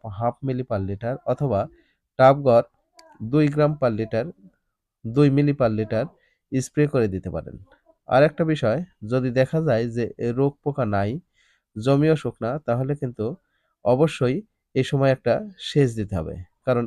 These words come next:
এই সময় কিন্তু আলুগুলো নামবে। আর যদি ছত্রাকজনিত কোনো রোগ বা পচন থাকে তাহলে কিন্তু রোগ দমন না করে কোনো অবস্থাতেই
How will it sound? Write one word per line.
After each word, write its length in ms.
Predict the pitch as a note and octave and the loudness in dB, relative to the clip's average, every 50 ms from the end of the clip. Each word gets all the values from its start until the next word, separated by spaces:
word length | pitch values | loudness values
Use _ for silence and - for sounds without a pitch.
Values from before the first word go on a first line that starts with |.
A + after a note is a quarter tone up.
| - - | -4 -2
এই 160 | B2 C3+ C#3+ | 0 0 0
সময় 300 | C#3+ - - E3+ D#3+ D#3+ | -2 -2 -2 -2 -2 -2
কিন্তু 300 | D#3+ - C3 A#2+ - G#2+ A2 D3+ - _ _ _ - | -2 -4 -6 -6 -6 -6 -6 -6 -8 _ _ _ -2
আলুগুলো 440 | G#2+ A#2+ B2 B2 A#2+ C3 C3 B2+ A#2 | -2 0 0 0 0 0 0 0 0
নামবে। 440 | G#2 G2 F2+ E2+ D#2+ D#2+ - - - - _ _ _ _ _ _ _ _ _ _ _ | 0 -2 -4 -4 -6 -8 -12 -14 -16 -18 _ _ _ _ _ _ _ _ _ _ _
আর 160 | - - B2+ C3+ | 2 2 4 4
যদি 240 | C#3 D3+ D3+ D3 D3+ | 4 2 0 0 -2
ছত্রাকজনিত 760 | D3 - - C3 B2 - - C#3+ D3 D3 D3+ D3+ D3+ D3+ D3+ D#3+ | -4 -2 -2 -2 -2 -2 -2 -2 -2 0 0 0 -2 -2 -2 -4
কোনো 260 | D3 - D3+ C#3+ C#3 B2+ | -6 -4 -2 -2 -2 -2
রোগ 300 | A2 A#2 A#2 A#2 A#2+ C3 D3+ - _ _ _ _ _ - | 0 0 0 0 0 -2 -6 -10 _ _ _ _ _ -4
বা 120 | G#2+ G#2+ G2+ G2+ - | -4 -2 -2 -2 -2
পচন 320 | A2+ A#2 A2+ - A#2+ A2+ A2+ | -4 -4 -2 -2 -2 -2 -4
থাকে 320 | A2+ - A#2+ G#2 - G2+ G#2 B2 - | -4 -4 -6 -4 -4 -6 -8 -6 -6
তাহলে 280 | - A2 A2 B2 B2+ C3+ C3+ | -4 -4 -2 -2 -2 -4 -4
কিন্তু 300 | - C3 A#2 A2+ - G#2+ B2+ D3+ _ _ _ _ _ _ _ _ A2+ | -4 -6 -6 -4 -4 -6 -6 -6 _ _ _ _ _ _ _ _ -4
রোগ 280 | A2 A#2+ C3+ C#3+ D3 C#3 C#3 C#3 | 0 2 4 4 4 2 2 0
দমন 260 | C#3+ C#3 C#3 C#3+ C#3 | 0 2 2 2 0
না 200 | C3+ B2 A2 A2 | 0 0 0 0
করে 240 | A2 - - G#2 C3+ - | -2 -2 -2 -2 -2 -2
কোনো 260 | - - A#2+ A#2+ B2 | -4 -4 -4 -2 -2
অবস্থাতেই 600 | B2+ C3+ C#3 D#3 D#3 - - E3 - - G#2+ A2 | -2 0 -2 -2 -4 -6 -8 -10 -6 -4 -4 -4